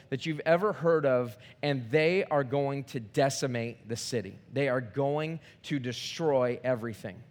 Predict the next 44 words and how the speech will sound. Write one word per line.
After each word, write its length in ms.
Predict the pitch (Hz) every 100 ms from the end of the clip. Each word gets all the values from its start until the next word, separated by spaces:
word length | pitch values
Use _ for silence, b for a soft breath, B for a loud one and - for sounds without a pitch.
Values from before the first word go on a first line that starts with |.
| - B B -
Now, 80 |
let 120 | 156 190
me 60 |
tell 160 | 214 254
you 140 | 254
why 160 | 214 196
that's 180 | 190 185
important, 600 | 160 - 220 165 120 107 B B
and 160 | 156
it's 240 | 160 165 -
because 400 | 165 - 180 160
of 140 | 151
this, 220 | 165 131
because 360 | - 143 156 135
you 120 | 202
could 140 | 233 214
go 140 | 240
to 160 | 220 175
a 60 | 160
lot 120 | 170
of 80 | 170
churches 360 | - 185 143 120
that 200 | 123 -
always 340 | 147 196 226
talk 280 | - 190 180
about 180 | 160 131
happy 340 | 127 135 135
things, 540 | 123 - 113 104 - - - - B B B
that, 140 | 143 139
you, 120 | 151
that 240 | 147 139
always 320 | 139 160 202
talk 300 | - 185 175
about 260 | 165 147 120
how 220 | 156 170
things 280 | 160 190 170
can 180 | 160 139
get 280 | 147 135 123
better 300 | 160 151 123
and 80 |
how 160 | 127 151
life 280 | 151 151 151
can 140 | 147
be, 220 | 135 135